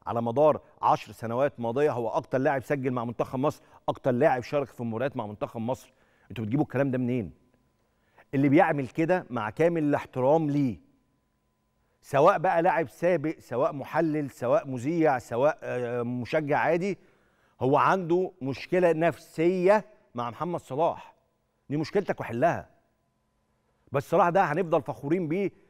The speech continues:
للأبد. احنا الجيل اللي هنقول احنا عشنا مع محمد صلاح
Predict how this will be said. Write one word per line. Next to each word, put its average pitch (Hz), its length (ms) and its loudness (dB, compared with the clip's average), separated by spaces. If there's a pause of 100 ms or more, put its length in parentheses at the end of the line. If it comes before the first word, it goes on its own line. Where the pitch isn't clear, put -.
(120)
للأبد. 139 560 0 (880)
احنا 139 260 0
الجيل 143 380 0
اللي 156 180 2
هنقول 147 400 0
احنا 131 200 -2
عشنا 151 300 0
مع 127 120 -2
محمد 151 380 -2
صلاح 151 420 0